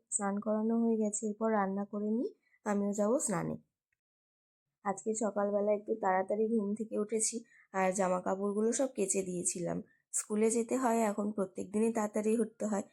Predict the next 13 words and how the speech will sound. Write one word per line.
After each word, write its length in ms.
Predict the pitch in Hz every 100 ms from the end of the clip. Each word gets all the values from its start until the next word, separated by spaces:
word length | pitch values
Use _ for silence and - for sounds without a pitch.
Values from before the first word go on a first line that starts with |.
| - -
আর 100 | 196
আজকে 260 | 185 180 -
একটু 160 | 202 202
বেশি 260 | 208 202 214
তাড়াতাড়ি 380 | 214 196 190 202 202
উঠে 180 | 196 220
পড়েছিলাম, 560 | 202 196 202 202 180 208 _ _
তাই 140 | 214 196
জামা 260 | 190 185
কাপড়গুলো 460 | 185 190 202 202 220
কাচা 340 | 247 170 170 185
হয়ে 220 | 180 170
গেছে। 300 | 175 175 -